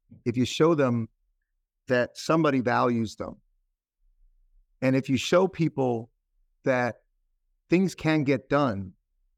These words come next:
but talking about it doesn't really solve the problem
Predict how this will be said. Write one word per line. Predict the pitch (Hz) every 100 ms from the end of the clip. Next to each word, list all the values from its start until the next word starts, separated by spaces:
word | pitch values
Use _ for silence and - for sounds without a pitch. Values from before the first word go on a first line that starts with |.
| _ _ _ _ _
but | 170 -
talking | - 165 185 196 147
about | 127 123
it | 120 120 _ _ _ _ _ _ _ _ _ _ _ _ _ _ _ _ _
doesn't | 151 156 180
really | 156 151 143
solve | 123 135 135 127
the | 120
problem | - 110 117 156 180